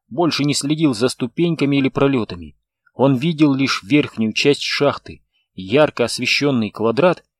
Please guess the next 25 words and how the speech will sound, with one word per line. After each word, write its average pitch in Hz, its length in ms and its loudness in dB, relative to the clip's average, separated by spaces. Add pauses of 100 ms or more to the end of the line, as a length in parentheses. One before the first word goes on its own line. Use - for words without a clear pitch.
(180)
который 131 340 0
поворачивался 131 760 0
над 123 160 0
его 131 240 0
головой 127 540 0
и 120 100 -4
стремительно 143 840 -2
увеличивался. 127 880 -4 (1040)
Трэвис 139 380 -2
подумал 131 360 0
о 127 40 2
маленькой 131 380 0
девочке 117 500 0
в - 80 -18
третьей 120 380 -4
зарубке, 110 640 -6 (380)
которая 135 380 2
требовала, 120 520 -2
чтобы 123 320 0
её 131 140 4
мать 147 340 0 (280)
рассказала 135 760 0
историю 131 460 -2
про 123 160 -4
призрака, 104 720 -8